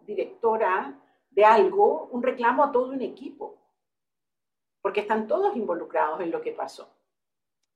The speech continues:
Entonces mi articulación es con todos.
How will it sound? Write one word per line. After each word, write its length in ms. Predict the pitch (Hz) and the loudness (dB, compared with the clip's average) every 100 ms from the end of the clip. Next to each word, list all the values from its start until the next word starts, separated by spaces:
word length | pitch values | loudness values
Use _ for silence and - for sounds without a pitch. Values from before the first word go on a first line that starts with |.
| _ | _
Entonces 340 | 185 190 208 247 | -8 -4 -2 0
mi 140 | 233 | 2
articulación 720 | 208 208 - 180 180 - 226 | 2 0 -2 0 0 -2 -2
es 100 | - | -2
con 200 | - 175 | -2 -4
todos. 520 | 185 165 - - - | 0 0 0 -10 -20